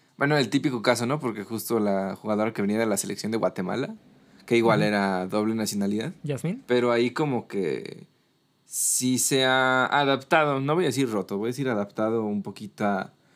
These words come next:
Speaker 1: la filosofía,
Speaker 2: Ujú.
Speaker 1: poniendo su caso y el de Ormeño,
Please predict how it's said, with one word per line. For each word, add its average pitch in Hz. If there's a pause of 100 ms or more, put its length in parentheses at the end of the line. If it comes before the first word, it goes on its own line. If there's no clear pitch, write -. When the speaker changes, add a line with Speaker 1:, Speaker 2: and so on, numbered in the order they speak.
(220)
Speaker 1:
la 107
filosofía, 117 (380)
Speaker 2:
Ujú. 156
Speaker 1:
poniendo 117
su 104
caso 113
y 113
el 104
de 104
Ormeño, 113